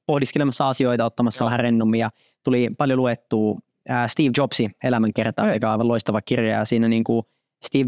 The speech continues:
Speaker 1: Jobs, yksi niistä ajatuksista, niin kuin aika viimeisinä vuosina se san-, puhui siitä, että Apple on maailman isoin startup-yhtiö.
Speaker 2: Joo.
Speaker 1: Tuhansia työntekijöitä,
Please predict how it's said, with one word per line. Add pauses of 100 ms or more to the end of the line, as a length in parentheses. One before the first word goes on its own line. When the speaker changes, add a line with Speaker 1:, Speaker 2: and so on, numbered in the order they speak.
Speaker 1:
Jobs,
yksi
niistä
ajatuksista, (180)
niin
kuin (180)
aika
viimeisinä
vuosina
se
san-,
puhui
siitä,
että
Apple
on (320)
maailman
isoin
startup-yhtiö. (420)
Speaker 2:
Joo.
Speaker 1:
Tuhansia
työntekijöitä,